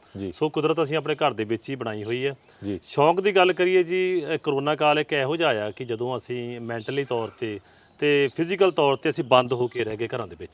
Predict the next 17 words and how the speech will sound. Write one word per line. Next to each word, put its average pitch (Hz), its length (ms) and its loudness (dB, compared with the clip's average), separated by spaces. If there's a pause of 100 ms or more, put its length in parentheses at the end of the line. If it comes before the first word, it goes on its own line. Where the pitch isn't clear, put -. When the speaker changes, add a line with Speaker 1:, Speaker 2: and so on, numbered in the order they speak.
(120)
Speaker 1:
ਬਿਲਕੁਲ। 101 300 -2 (200)
Speaker 2:
ਉਦੋਂ 190 160 4
ਸਾਡੇ 202 200 4
ਮਨ 180 200 4
ਦੇ 185 100 4
ਵਿੱਚ 185 180 2
ਆਇਆ 156 160 4
ਕਿ 151 80 -2
ਆਪਾਂ 180 160 -2
ਵਿਹਲੇ 143 240 -2
ਬੈਠੇ 110 320 -4
ਹਾਂ, 90 80 -16 (240)
Speaker 1:
ਹਾਂ। 110 120 -2
Speaker 2:
ਨਾ 208 60 0
ਕੁਛ 185 240 -6
ਨਾ 185 100 0
ਕੁਛ 180 300 -2